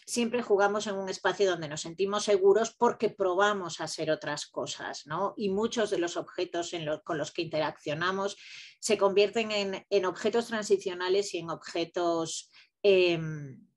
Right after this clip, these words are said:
y, y en objetos potenciales. Y en ese sentido, el museo podría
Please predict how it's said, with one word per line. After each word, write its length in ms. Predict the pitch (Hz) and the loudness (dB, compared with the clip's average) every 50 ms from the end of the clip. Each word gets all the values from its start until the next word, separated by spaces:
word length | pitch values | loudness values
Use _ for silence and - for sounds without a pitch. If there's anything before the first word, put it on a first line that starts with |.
| _ _ _ - - _ _ _ _ _ _ | _ _ _ -20 -20 _ _ _ _ _ _
y, 220 | - 190 196 185 185 | 4 4 4 4 4
y 120 | 196 185 | 2 2
en 100 | 190 185 | 4 4
objetos 400 | 180 175 - 240 233 240 226 226 | 4 2 2 0 2 0 0 -2
potenciales. 1040 | - - 196 196 196 185 185 - - - 262 247 214 175 160 156 160 - - - _ | 0 0 0 0 0 -2 -4 -6 -8 -4 0 0 2 2 2 0 -2 -4 -8 -10 _
Y 220 | 220 214 214 214 | -6 0 0 2
en 160 | 214 208 214 240 | 2 2 0 -2
ese 180 | 240 - 302 | 0 0 0
sentido, 680 | 285 - 240 220 214 - 262 247 247 226 208 202 208 202 - - - - - - - _ _ _ _ _ _ _ - | 0 0 -2 -4 -4 -6 -6 -4 0 2 2 2 2 -2 -6 -16 -20 -20 -20 -20 -20 _ _ _ _ _ _ _ 4
el 100 | 220 202 | 4 4
museo 480 | 202 208 202 - - 277 262 254 - - | 4 2 0 0 0 2 2 2 2 4
podría 720 | 214 208 202 214 214 247 254 240 226 202 180 156 - | 4 4 4 4 2 2 2 4 4 4 2 0 -4